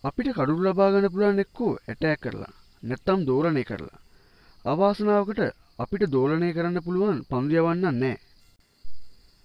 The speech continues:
හැබැයි ලහිරු ගියවර ලෝක කුසලානයේදී නැම්බීබියාවට එරෙහිව කඩුළු හතරක් ගත්තේ ඇටෑක් කරලා. වේගය කියන්නේ මෙම තනතිරවල ඉතාම ප්‍රබල සාධකයක්. මේ පිළිබඳව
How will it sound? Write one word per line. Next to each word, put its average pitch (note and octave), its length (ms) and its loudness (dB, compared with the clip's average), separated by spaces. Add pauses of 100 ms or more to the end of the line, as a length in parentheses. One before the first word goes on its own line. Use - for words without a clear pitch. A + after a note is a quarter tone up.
(140)
හැබැයි G#3+ 300 2
ලහිරු E3 320 4 (180)
ගියවර F3 400 0
ලෝක C3+ 240 0
කුසලානයේදී F3+ 840 0
නැම්බීබියාවට E3 720 0
එරෙහිව D#3 260 0
කඩුළු C#3 340 -2
හතරක් D#3+ 300 -2
ගත්තේ E3+ 400 -2
ඇටෑක් - 400 -2
කරලා. G2 320 -10 (920)
වේගය F3 360 2
කියන්නේ E3 460 2 (120)
මෙම C#3 220 0
තනතිරවල D3+ 600 2 (460)
ඉතාම G#3+ 320 -2
ප්‍රබල D3+ 280 0
සාධකයක්. G#2 440 -6 (1700)
මේ A#3 240 0
පිළිබඳව A3 540 0